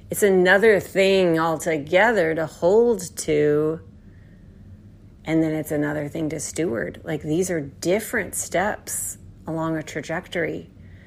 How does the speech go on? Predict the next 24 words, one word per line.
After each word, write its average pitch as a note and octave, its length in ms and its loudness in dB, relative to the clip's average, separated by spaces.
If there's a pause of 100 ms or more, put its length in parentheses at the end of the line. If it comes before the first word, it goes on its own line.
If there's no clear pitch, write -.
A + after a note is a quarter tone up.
(800)
And D#3+ 280 -2 (200)
it's E3 260 -2
not F3 340 2 (120)
about D#3+ 300 0
you E3 160 0
getting D#3+ 300 0
through E3 360 -2
all D#3 260 0
of G3+ 160 -2
them E3+ 300 -2
in F3 100 -6
our C#3 140 -4
time D3 320 -6
together. D3+ 640 -6 (1300)
Maybe D#3+ 300 0
just E3 260 -6
naming D#3+ 380 0
yourself - 400 -6
a C3 60 -6
magical C#3+ 420 -6
person D#3 500 -6
is, D#3 220 -10
like, D#3 280 -10
the D3 280 -4